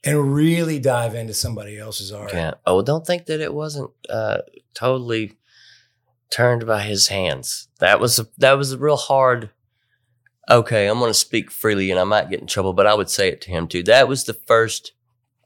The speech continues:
Speaker 2: uh, one of the first experiences I had where, um,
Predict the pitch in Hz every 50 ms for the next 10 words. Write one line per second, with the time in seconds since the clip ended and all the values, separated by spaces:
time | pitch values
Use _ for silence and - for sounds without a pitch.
0 | _ _ _ _ _ _ _ _ _ - - 98 95 - - - 107 120 123 120
1 | 113 101 - - 107 107 107 101 - - - - - - - 110 107 104 98 -
2 | - - 95 90 90 92 87 87 87 87 90 90 90 90 87 85 85 - _ -
3 | 90 90 92 87 85 85 85 82 82 82 78 90 - _ _ _ _ _ _ _
4 | _ _ _ _ _ _ _ _ _ _ _ _ _ _ - 95 92 87 85 85
5 | 80 80 80 - -